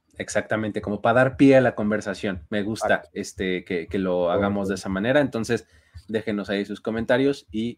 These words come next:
Speaker 1: este, con eso ahí los vamos sacando. También, si ustedes están escuchando esto en una plataforma de podcast, que también sabemos que hay gente que lo hace de esa manera,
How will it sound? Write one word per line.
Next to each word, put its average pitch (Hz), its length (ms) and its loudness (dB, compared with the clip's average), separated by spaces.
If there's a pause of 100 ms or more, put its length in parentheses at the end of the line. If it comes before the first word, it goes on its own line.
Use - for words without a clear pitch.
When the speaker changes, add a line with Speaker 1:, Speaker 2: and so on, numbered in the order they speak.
Speaker 1:
este, 80 960 -10 (140)
con 92 180 -4
eso 90 180 -4
ahí 90 120 0
los 87 160 -6
vamos 87 240 -6
sacando. 76 360 -8 (320)
También, 123 280 2
si 135 80 -4
ustedes 131 260 4
están 131 140 0
escuchando 117 540 0
esto 113 340 2
en 98 100 -2
una 90 140 -4
plataforma 107 500 -4
de 117 60 -6
podcast, 135 400 -2
que 104 80 -8
también 85 340 -8
sabemos 90 340 -2
que 82 300 -6
hay 87 160 -6
gente 92 280 -8
que 82 100 -10
lo 82 120 0
hace 90 160 -4
de 90 60 0
esa 90 140 -6
manera, 135 340 4